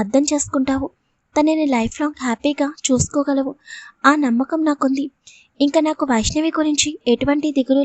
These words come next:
లేదు. కానీ రేపు వంశీకి ఇచ్చే ట్రీట్మెంట్లో వంశీకి ఏదన్నా జరిగితే వైష్ణవిని ఎలా కంట్రోల్ చేయాలో అర్థం కావడం లేదు. రేపు వంశీకి ఏమీ జరగకూడదని ఎప్పటి నుండో కోరుకుంటూ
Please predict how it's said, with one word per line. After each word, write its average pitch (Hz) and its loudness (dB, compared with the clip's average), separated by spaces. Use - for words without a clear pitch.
లేదు. 269 -4
కానీ 311 2
రేపు 285 -4
వంశీకి 226 -2
ఇచ్చే 320 -2
ట్రీట్మెంట్లో 285 0
వంశీకి 240 -2
ఏదన్నా 285 -2
జరిగితే 277 -8
వైష్ణవిని 294 -2
ఎలా 247 0
కంట్రోల్ 302 0
చేయాలో 294 0
అర్థం 254 -2
కావడం 269 0
లేదు. 262 0
రేపు 285 4
వంశీకి 294 -2
ఏమీ 240 2
జరగకూడదని 277 0
ఎప్పటి 285 -2
నుండో 294 0
కోరుకుంటూ 269 0